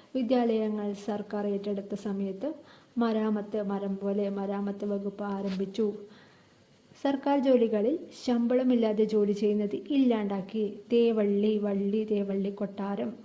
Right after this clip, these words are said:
കെ വള്ളിക്കുപ്പായം. വീട് ഓട് മേയാനുള്ള അവകാശം, വീട് ഓട് മേയാനുള്ള അവകാശം. അതുപോലെ പാർവതി പുത്തനാർ ജലപാത, ജലപാതയിലെ കൂടെ വരിക, ഏ, പുത്തങ്കാറൊക്കെ എടുത്തിട്ട്. ഒക്കെ വേളി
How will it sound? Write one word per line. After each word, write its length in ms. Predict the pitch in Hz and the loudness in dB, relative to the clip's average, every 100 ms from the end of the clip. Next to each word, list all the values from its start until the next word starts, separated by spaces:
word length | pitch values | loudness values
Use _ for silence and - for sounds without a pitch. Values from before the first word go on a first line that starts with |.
| - | -4
കെ 60 | 214 | -2
വള്ളിക്കുപ്പായം. 800 | 208 202 202 196 196 202 226 190 - - - - - 233 | 0 -2 -4 -6 -4 -2 -4 -6 -14 -20 -20 -20 -12 -4
വീട് 460 | 220 240 240 302 - | 0 2 2 0 0
ഓട് 340 | 233 220 233 269 | 4 6 6 4
മേയാനുള്ള 560 | 269 220 214 202 196 | 4 2 2 0 -2
അവകാശം, 580 | 196 190 190 196 185 208 - - - _ _ _ _ _ | -4 -4 -4 -4 -4 -6 -10 -18 -20 _ _ _ _ _
വീട് 280 | 214 220 220 | 0 2 2
ഓട് 360 | 269 226 214 226 | 2 2 2 2
മേയാനുള്ള 600 | 240 220 208 202 202 233 | 2 2 0 0 0 0
അവകാശം. 920 | 202 196 190 185 - 214 185 - - _ _ - _ | -2 -4 -4 -4 -4 -6 -8 -16 -20 _ _ -20 _
അതുപോലെ 340 | 226 220 226 262 | -6 -2 0 0
പാർവതി 480 | 269 226 214 208 214 | 0 0 0 0 -2
പുത്തനാർ 500 | 214 208 208 220 208 | -4 -4 -4 -4 -2
ജലപാത, 720 | 220 196 196 196 190 190 202 | 0 0 -2 -4 -6 -4 -4
ജലപാതയിലെ 720 | 202 196 196 208 202 208 214 | -2 -4 -4 -6 -4 -4 -4
കൂടെ 360 | 214 214 214 220 - | -4 -2 -2 -4 -2
വരിക, 260 | 214 202 196 - - | -2 -2 -6 -8 -6
ഏ, 60 | 202 | -6
പുത്തങ്കാറൊക്കെ 800 | 202 202 214 208 208 202 202 214 | -6 -8 -6 -4 -2 -2 -4 -4
എടുത്തിട്ട്. 360 | 208 208 190 | -4 -4 -8
ഒക്കെ 600 | 208 - - - - - | -10 -16 -20 -20 -10 -2
വേളി 520 | 220 214 208 208 294 | 0 2 2 2 -2